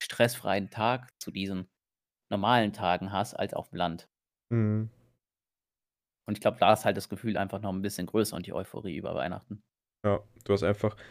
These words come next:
Speaker 2: du hast aber auch, glaub ich, einfach ein geileres Klima, weil du hast im, auf dem Land halt nicht so einen großen Baum, wo sich Leute auch mal treffen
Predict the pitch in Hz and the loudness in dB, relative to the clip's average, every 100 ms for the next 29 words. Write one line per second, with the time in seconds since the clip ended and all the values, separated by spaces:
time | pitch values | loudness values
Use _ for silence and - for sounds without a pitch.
0 | - _ - 113 117 98 101 110 101 104 | -20 _ 0 2 6 6 6 4 4 4
1 | 104 104 104 101 104 104 101 98 - - | 0 2 0 4 6 6 4 0 -6 -2
2 | 117 104 98 101 101 - 101 - 104 - | 2 4 4 4 2 0 -6 -2 -2 0
3 | 98 98 120 120 110 - 110 - - 101 | 2 2 2 2 2 2 0 -2 2 4
4 | 101 - 101 104 104 - 101 101 92 120 | 4 4 4 4 0 0 -2 -2 4 6
5 | 127 117 110 110 104 104 101 101 98 95 | 6 4 0 -2 -2 0 2 4 2 0
6 | - - - 117 - 104 | -2 -2 4 4 2 -4